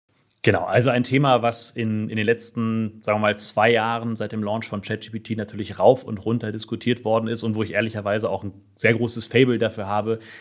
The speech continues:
dass auch ich das selber besser verstehe, was bedeutet das eigentlich für die Arbeit,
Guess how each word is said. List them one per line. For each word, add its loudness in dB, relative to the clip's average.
dass -2
auch -4
ich 0
das 0
selber 0
besser -2
verstehe, 2
was -4
bedeutet -2
das -10
eigentlich -10
für -8
die -2
Arbeit, -2